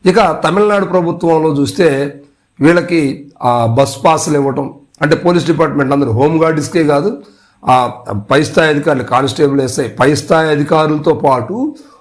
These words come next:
హోంగార్డ్స్ కూడా బస్ పాస్లు ఇవ్వటం జరిగింది. కొన్ని సందర్భాల్లో కొన్ని విషయాల్లో వారికి రా-, కొన్ని ప-, ప్రభుత్వ పథకాల రాయితీలు కూడా కల్పించారు. వారికి లోన్స్ విషయంలో కానీ హౌసింగ్ విషయాల్లో కానీ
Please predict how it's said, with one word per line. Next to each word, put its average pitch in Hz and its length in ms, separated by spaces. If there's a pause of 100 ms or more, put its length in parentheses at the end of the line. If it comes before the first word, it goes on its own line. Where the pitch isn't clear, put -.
(140)
హోంగార్డ్స్ 220 580
కూడా 147 880 (1000)
బస్ 147 340
పాస్లు 156 300
ఇవ్వటం 135 240
జరిగింది. 110 520 (200)
కొన్ని 170 500
సందర్భాల్లో 156 720
కొన్ని 147 300
విషయాల్లో 147 460
వారికి 143 360
రా-, - 340 (420)
కొన్ని 170 360
ప-, 139 400
ప్రభుత్వ 165 340
పథకాల 147 520
రాయితీలు 175 440
కూడా 165 160
కల్పించారు. 127 600 (580)
వారికి 135 320
లోన్స్ 143 400
విషయంలో 131 440
కానీ 120 280
హౌసింగ్ 131 440
విషయాల్లో 110 460
కానీ 123 340